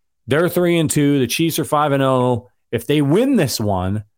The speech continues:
they're right in there in the A F C West race with a win over the Chiefs. If they lose, they're three and three. The Chiefs are six and oh, and it's looking like an awfully large hill to climb to try to get back in the race to win the West. Uh,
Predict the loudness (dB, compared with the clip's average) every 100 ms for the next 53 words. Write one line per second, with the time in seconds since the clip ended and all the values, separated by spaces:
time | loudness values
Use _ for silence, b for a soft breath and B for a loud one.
0 | _ -2 0 2 2 2 2 0 0 0
1 | 0 0 -2 -2 -2 -2 -2 -2 -2 -2
2 | -2 -2 -2 -2 0 -2 -4 -2 -2 0
3 | 0 -2 -2 -2 0 -2 -4 -12 _ _
4 | _ -6 -4 0 0 2 2 2 2 2
5 | 0 -4 -10 _ _ _ -2 -2 -2 0
6 | 2 0 -2 -2 0 0 0 -2 _ -8
7 | -6 -4 -4 -4 -4 -6 -4 -6 -4 -2
8 | 0 0 0 -2 b b b _ -8 -6
9 | -6 -6 -4 -4 -4 -2 -2 -4 -4 -2
10 | 0 0 0 -2 -2 -2 -2 -4 -4 -2
11 | -2 -6 -6 -6 -4 -4 -4 -4 -4 -4
12 | -2 -4 -6 -16 _ -10 -4 -2 -2 0
13 | -2 -2 -8 b b b -4 0 0